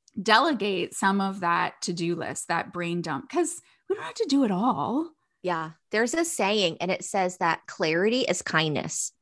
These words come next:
Speaker 1: Mm-hmm.
Speaker 2: And whether that's you with your team members or you with your spouse or you with your children or with your friends,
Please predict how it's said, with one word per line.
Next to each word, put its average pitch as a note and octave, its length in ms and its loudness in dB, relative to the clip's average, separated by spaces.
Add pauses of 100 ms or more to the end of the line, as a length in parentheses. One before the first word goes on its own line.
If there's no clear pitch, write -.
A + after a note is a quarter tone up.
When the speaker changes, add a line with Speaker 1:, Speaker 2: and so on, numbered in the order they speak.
(140)
Speaker 1:
Mm-hmm. G3 380 -14
Speaker 2:
And G3+ 160 8
whether G3 280 10
that's G3 300 6
you G3+ 360 4
with G3 220 4
your E3+ 80 0
team A#3 300 0
members A#3+ 520 4
or F3+ 140 2
you F3 220 2
with F3 180 0
your E3 80 -4
spouse G3 540 6
or F3+ 40 -2
you E3+ 140 0
with E3 160 -2
your D3+ 80 -2
children G#3 460 4
or F3+ 80 0
with E3 180 -2
your E3 120 -4
friends, F#3 580 0